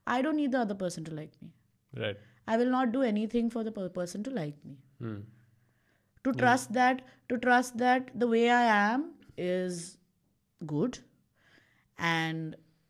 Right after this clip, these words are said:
Speaker 1: lovable,
Speaker 2: Mm-hmm.
Speaker 1: and that the right person will see it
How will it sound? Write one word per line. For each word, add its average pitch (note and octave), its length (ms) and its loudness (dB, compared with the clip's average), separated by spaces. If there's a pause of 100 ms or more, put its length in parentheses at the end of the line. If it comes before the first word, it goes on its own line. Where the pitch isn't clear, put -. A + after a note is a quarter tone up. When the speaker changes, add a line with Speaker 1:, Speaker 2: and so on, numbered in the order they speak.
(440)
Speaker 1:
lovable, D3+ 540 0 (320)
Speaker 2:
Mm-hmm. A#2 240 -6 (480)
Speaker 1:
and D#3 680 -2
that D3 400 -8 (600)
the E3+ 120 -2
right D#3 280 0
person E3 400 -2
will D3+ 100 -4
see E3 340 -4
it - 140 -8